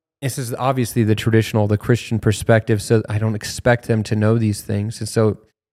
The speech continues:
these red pill guys are basing all of their thoughts off of subjective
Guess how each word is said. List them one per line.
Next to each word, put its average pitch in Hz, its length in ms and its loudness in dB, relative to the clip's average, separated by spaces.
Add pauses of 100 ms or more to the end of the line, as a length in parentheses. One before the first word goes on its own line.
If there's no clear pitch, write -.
(440)
these 113 280 2
red 117 220 2
pill 107 200 0
guys 104 520 0 (1700)
are 120 80 4
basing 123 380 2
all 120 160 6
of 110 80 -2
their 110 120 2
thoughts 120 380 -2
off 110 220 0
of 104 260 -4 (1400)
subjective 117 800 0